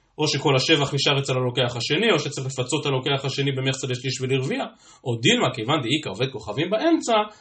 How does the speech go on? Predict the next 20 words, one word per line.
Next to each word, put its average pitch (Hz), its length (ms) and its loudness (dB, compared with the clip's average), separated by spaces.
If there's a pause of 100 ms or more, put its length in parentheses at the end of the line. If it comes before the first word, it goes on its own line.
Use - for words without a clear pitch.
(160)
לא 330 160 10 (100)
עבדו 185 200 4
לרבנן 147 460 2
תקנת, 131 380 0 (460)
והשאלה 147 380 4
הזאת 139 420 4 (220)
באמת 123 480 0 (100)
נשארת 104 640 -10 (180)
בתיקו. - 680 -18 (680)
יפה. - 260 -8 (540)
הקטע 277 320 6
הבא 269 180 8 (100)
בגמרא 131 380 2 (220)
פותח 233 380 2
פתח 240 320 2
לשלושה 226 880 2
דיונים 156 340 0
שונים, 123 340 -2 (380)
בהלכות 131 360 2
גזל, 123 400 0